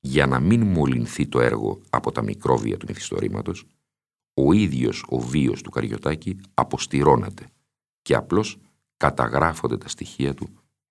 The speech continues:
πολύ διακριτικά.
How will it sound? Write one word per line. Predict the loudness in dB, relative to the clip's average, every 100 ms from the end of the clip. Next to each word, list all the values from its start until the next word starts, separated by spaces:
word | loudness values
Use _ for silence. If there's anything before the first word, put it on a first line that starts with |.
| _ _ _ _ _ _ _ _ _ _ _ _ _ _
πολύ | 4 4 6 4
διακριτικά. | 4 2 -2 -4 -6 -6 -6